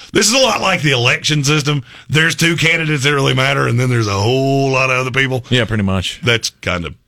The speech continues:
Speaker 1: where, that's kind of where college football's at.
Speaker 2: Mm-hmm.
Speaker 1: There are two teams. That is all we care about.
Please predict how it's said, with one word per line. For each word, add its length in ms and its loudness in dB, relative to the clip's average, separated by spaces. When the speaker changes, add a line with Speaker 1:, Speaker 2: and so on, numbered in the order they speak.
Speaker 1:
where, 140 -10
that's 240 -4
kind 240 0
of 60 -4
where 120 -4
college 240 -2
football's 300 -2
at. 300 0
Speaker 2:
Mm-hmm. 360 0
Speaker 1:
There 140 0
are 40 -2
two 180 -2
teams. 320 -6
That 140 0
is 80 -2
all 160 2
we 80 -2
care 180 -4
about. 220 -10